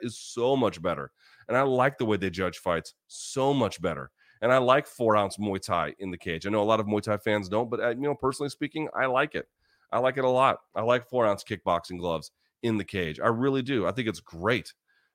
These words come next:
Um, and to say nothing of all the other things that they do a little bit differently. So a way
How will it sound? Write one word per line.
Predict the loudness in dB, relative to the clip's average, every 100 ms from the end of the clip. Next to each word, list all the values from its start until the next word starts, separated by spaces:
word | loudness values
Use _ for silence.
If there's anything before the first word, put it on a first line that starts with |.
| _
Um, | 0 2 2 0 -2
and | -8 -4
to |
say | -2 0
nothing | 0 0
of | 0
all | 2
the | 0
other | -2
things | -4 -4
that | -4
they | -4
do | -2 0
a | 0
little | -2
bit | -4 -6
differently. | -6 -6 -6 -8
So | -2 2 2 0 _ _ _ _ _ _ _ _ _
a | 4
way | 4 2 4 6 4 2